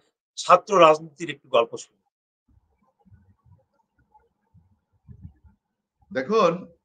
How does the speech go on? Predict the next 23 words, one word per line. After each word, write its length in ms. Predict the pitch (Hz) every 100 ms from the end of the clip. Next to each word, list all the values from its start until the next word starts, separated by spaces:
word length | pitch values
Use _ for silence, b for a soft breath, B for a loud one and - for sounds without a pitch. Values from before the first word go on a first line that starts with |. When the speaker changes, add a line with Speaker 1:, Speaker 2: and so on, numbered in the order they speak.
| -
Speaker 2:
আমরা 220 | 147 180
যখন 280 | 196 208 185
ঢাকা 220 | 160 175
বিশ্ববিদ্যালয়ে 560 | 175 175 190 180 185
আসি, 440 | 156 151 185 143 143 - _ _ _ _ - 131
তখন 460 | 156 180 180 175 - -
স্বৈরশাসক 720 | - 175 175 175 151 180 - - _ _ _ _ _
জেনারেল 260 | 98 151 160
এরশাদ 360 | 151 160 165 156
ক্ষমতায় 580 | - - 139 135 131 123
ছিল। 200 | 110 92 - _ _ - - _ _ _ _ _ _ _ _ _
তো 80 | 165
আমি 200 | 156 190
তো 100 | 202
আগেই 300 | 196 165 208
বলেছিলাম 520 | 180 165 160 160 147
আমার 160 | 135 139
বক্তব্যে 500 | 131 135 147 139 127 - - _ _ _
যে 100 | 143
আমাদের 320 | 139 165 180
একটা 200 | 175 175
commitment 540 | 151 147 165 170 165
ছিল 300 | - 156 135